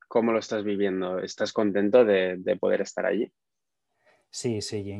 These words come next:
Speaker 2: yo creo que aparte, obviamente, de la, em,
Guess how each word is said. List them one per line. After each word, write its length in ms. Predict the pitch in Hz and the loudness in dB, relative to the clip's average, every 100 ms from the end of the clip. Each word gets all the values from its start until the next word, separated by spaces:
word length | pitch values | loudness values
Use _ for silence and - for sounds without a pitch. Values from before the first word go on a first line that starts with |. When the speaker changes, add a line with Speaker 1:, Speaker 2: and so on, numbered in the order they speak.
| 98 | -8
Speaker 2:
yo 200 | 101 104 | -8 -8
creo 260 | 110 110 | -6 -6
que 440 | 107 113 104 95 - _ _ _ _ _ - | -4 -4 -4 -6 -12 _ _ _ _ _ -10
aparte, 640 | 107 107 104 110 107 104 | -6 -4 -4 -2 -2 0
obviamente, 520 | 101 104 104 101 92 | -2 -2 -4 -6 -6
de 160 | 98 98 | -8 -6
la, 520 | 98 95 95 87 82 - - | -4 -4 -6 -10 -16 -20 -12
em, 580 | 101 95 92 92 92 | -10 -10 -10 -10 -12